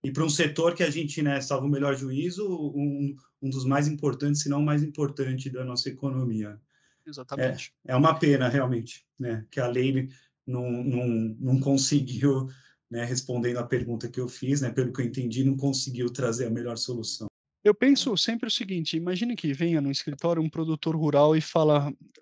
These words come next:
Speaker 2: "Marcelo, o que vai acontecer se eu pedir R J?"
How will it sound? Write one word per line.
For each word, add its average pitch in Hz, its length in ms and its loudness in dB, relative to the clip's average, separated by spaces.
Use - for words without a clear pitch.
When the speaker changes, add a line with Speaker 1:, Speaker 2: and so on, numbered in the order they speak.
Speaker 2:
"Marcelo, 196 360 4
o - 20 -4
que 294 160 0
vai 320 160 10
acontecer 214 680 2
se - 140 -2
eu 202 80 -2
pedir 180 320 -2
R 175 180 0
J?" 123 480 -8